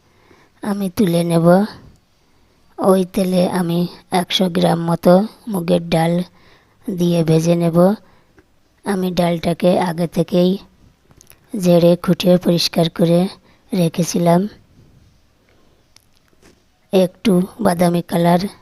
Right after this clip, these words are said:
হলে আমি কাঁচা লঙ্কা দিয়ে দেব কয়েকটা। নাড়াচাড়া দিয়ে জল দিয়ে জ্বালাবো কিছুক্ষণ।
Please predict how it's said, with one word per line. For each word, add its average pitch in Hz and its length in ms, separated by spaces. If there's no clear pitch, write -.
হলে 196 280
আমি 180 300
কাঁচা 185 280
লঙ্কা 170 360
দিয়ে 170 240
দেব 165 160
কয়েকটা। 180 500
নাড়াচাড়া 175 600
দিয়ে 175 220
জল 175 400
দিয়ে 170 260
জ্বালাবো 170 480
কিছুক্ষণ। 196 560